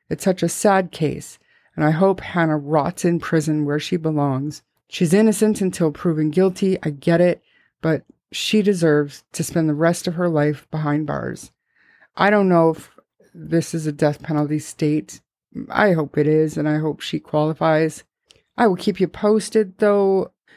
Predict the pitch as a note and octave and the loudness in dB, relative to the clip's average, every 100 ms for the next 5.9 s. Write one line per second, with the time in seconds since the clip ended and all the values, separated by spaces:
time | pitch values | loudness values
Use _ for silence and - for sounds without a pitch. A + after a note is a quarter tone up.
0 | - - A3 A3+ A3 G#3 G3+ F#3+ G3 G3 | -20 -2 2 2 2 0 0 0 0 2
1 | F#3+ F3+ F3 F3 F3 E3+ E3+ E3+ E3+ F3 | 2 4 2 2 0 -2 -2 0 0 -2
2 | D#3+ D3+ D#3+ E3 - D#3+ D3+ D3+ D3+ D3+ | -2 0 0 0 -2 -6 -2 0 0 -2
3 | D#3 D3 D3+ D#3+ D3+ D3 - - D#3+ F3+ | -2 0 0 0 0 0 -2 -4 -4 -4
4 | F3+ F#3+ F#3+ F#3 - _ _ _ - F3 | -4 -2 0 -2 -8 _ _ _ -4 0
5 | F3+ F#3 F3+ E3 F3 F3+ F3+ E3+ D#3+ | 0 2 0 0 0 2 4 4 0